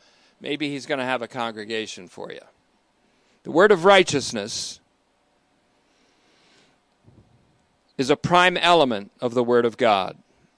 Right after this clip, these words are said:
We discovered again that the righteousness is his act and his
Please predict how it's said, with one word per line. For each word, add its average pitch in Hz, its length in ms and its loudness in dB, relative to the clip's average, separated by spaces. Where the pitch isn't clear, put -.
We 156 140 0
discovered 185 580 4
again 156 480 2
that 117 160 0
the 127 120 0
righteousness 185 800 0
is 180 260 -4
his 160 360 -4
act 180 720 -2
and 156 180 0
his 156 280 -2